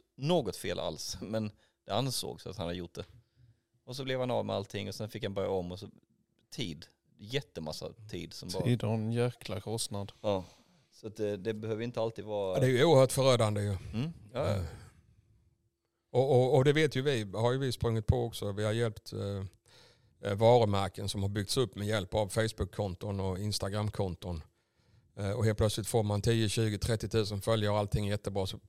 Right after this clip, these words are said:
Speaker 3: blir man kapad.
Speaker 2: Mm.
Speaker 3: Ja, jag börjar från noll då.
Speaker 2: Det var ju
Speaker 3: Kul.
Speaker 2: senast
Speaker 3: Hur många följare har du? En?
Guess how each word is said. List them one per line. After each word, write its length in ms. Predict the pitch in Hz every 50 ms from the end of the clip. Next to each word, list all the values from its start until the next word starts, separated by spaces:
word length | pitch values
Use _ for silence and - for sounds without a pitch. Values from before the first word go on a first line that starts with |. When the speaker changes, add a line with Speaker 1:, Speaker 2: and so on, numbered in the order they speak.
| _ - - - _ _ _
Speaker 3:
blir 140 | - 117 113
man 140 | 107 107 107
kapad. 400 | - 117 113 - - 82 78 - - - - - - - _ _ _ -
Speaker 2:
Mm. 320 | 139 139 139 131 127 127 120 - - - _ _
Speaker 3:
Ja, 60 | - 127
jag 80 | 127 131
börjar 220 | 135 131 127 113
från 200 | 123 120 113 110
noll 180 | 104 95 90 92
då. 120 | 95 98 - - - - - - - - _ _ _ _ _ _ _ _ _
Speaker 2:
Det 60 | -
var 80 | 139 147 147
ju 60 | 147
Speaker 3:
Kul. 60 | 147 139
Speaker 2:
senast 100 | - 160
Speaker 3:
Hur 100 | 160 151
många 140 | 135 127
följare 260 | 120 - 147 131 117 107
har 80 | 110
du? 120 | 110 110 -
En? 240 | - 135 113 90 85